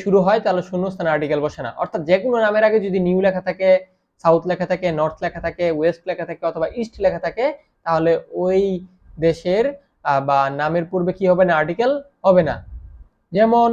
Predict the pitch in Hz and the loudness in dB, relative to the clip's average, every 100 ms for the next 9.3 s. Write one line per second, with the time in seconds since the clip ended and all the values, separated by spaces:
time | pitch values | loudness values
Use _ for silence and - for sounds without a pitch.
0 | 226 - _ - 190 185 185 202 214 220 | -2 -12 _ 0 2 2 4 4 6 4
1 | - 190 143 117 _ _ _ 170 160 147 | 0 -6 -6 -8 _ _ _ -6 0 0
2 | 143 - 175 180 185 202 262 370 - - | 0 0 -2 -2 -2 2 2 2 -6 -20
3 | - - 175 202 190 214 214 214 208 208 | -20 -4 -2 0 0 0 0 0 -2 0
4 | 208 185 - _ _ _ 175 156 156 143 | 0 -2 -4 _ _ _ 2 4 2 -4
5 | - 123 - _ _ _ 175 175 202 202 | -6 -14 -16 _ _ _ -2 -2 -2 -2
6 | 185 180 196 214 190 202 185 147 - _ | 0 0 2 0 0 2 2 2 -2 _
7 | - 160 156 165 _ _ - - 170 220 | -8 -6 -4 -6 _ _ -20 -4 2 2
8 | 214 208 196 214 220 214 220 - 190 196 | 4 2 0 -2 0 2 2 0 0 2
9 | 190 170 151 | 2 2 -4